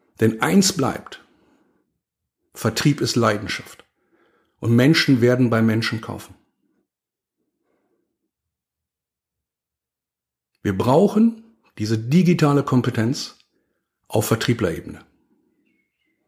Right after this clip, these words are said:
Wir sollten die Vertriebler trainieren und das zügig. Dieser neue Standard wird sich sehr schnell durchsetzen und dann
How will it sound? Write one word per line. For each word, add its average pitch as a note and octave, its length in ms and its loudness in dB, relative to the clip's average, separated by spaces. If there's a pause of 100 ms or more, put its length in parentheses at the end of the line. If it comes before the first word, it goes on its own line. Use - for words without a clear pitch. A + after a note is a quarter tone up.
(800)
Wir G2 100 -6
sollten E3+ 680 0 (480)
die G#2+ 80 -10
Vertriebler D#3+ 800 -2 (420)
trainieren C3+ 680 2 (200)
und A2+ 280 -6
das - 360 -4
zügig. - 640 -8 (880)
Dieser F#3 240 2
neue E3+ 340 4
Standard B2 640 -2 (140)
wird G#2 160 -6
sich - 220 -8
sehr B2+ 340 2
schnell B2 320 0
durchsetzen D3 720 -6 (1500)
und G#2 240 -4
dann A#2 360 2